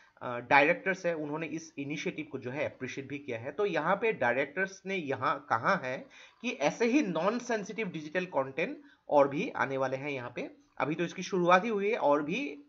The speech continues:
ऐसे आ जाएंगे जो देखिए यहाँ पे students के लिए या फिर जो भी, अ, users है, जो भी देखने जाएंगे, उनके लिए बहुत ही informative या फिर knowledgeable होगी। तो यहाँ पे लोग जो है एक beta version of, अ, इस application को जो है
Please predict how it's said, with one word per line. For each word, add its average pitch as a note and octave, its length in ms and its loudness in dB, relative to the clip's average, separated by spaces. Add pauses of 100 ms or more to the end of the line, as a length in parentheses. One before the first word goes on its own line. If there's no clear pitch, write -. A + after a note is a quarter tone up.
(140)
ऐसे C#3+ 220 -2
आ D#3 80 4
जाएंगे E3 240 -2
जो A#3 180 0
देखिए A#3+ 300 -2
यहाँ G3+ 180 0
पे A#3+ 200 -2 (280)
students A#3+ 480 0
के A#3 120 -2
लिए G#3 200 0
या D#3 260 2
फिर F3 260 0
जो D3+ 220 0
भी, E3+ 460 -4
अ, B2 220 -4
users F3 500 0
है, D#3 60 -4
जो D3 140 0
भी E3+ 80 -2
देखने D3 300 0
जाएंगे, E3+ 220 -2
उनके D3+ 300 -6
लिए F#3+ 100 0
बहुत C3+ 320 -6
ही - 60 -8
informative C#3+ 500 -8
या B2+ 160 -4
फिर F#3 180 -6
knowledgeable G2+ 420 -8
होगी। - 260 -20 (460)
तो A#3+ 60 2
यहाँ A3 260 6
पे C4 120 2
लोग G3+ 300 4
जो A#3 80 0
है A3 120 0
एक E3+ 320 -2
beta F3+ 380 4
version D3+ 340 0
of, C#3 100 0 (200)
अ, G#2+ 320 -10
इस A#2+ 300 -12
application C#3+ 460 -6
को C3+ 440 -2
जो C3 80 -4
है F3 260 -6